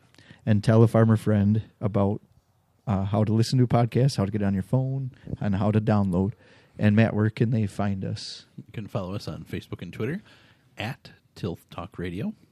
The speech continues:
Speaker 2: So there you go. All right. Now let's do our cool beans,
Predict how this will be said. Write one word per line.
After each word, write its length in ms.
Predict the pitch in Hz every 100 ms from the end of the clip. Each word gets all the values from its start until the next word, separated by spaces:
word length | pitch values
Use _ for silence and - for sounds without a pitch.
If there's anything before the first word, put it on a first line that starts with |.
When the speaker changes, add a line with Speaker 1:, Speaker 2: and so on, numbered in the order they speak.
| _ _ _ _ _ _ _ _ _ _ _ _ _ _ _ _ _ _ _ _ _
Speaker 2:
So 180 | - 101
there 100 | 85
you 180 | 85 104
go. 1160 | _ _ _ _ _ _ _ _ _ - -
All 80 | 87
right. 220 | 87 107 - _ _
Now 280 | 104 98 104
let's 240 | 101 104 -
do 200 | 98 98
our 160 | 92
cool 340 | - - 113 101
beans, 480 | 101 113 165 160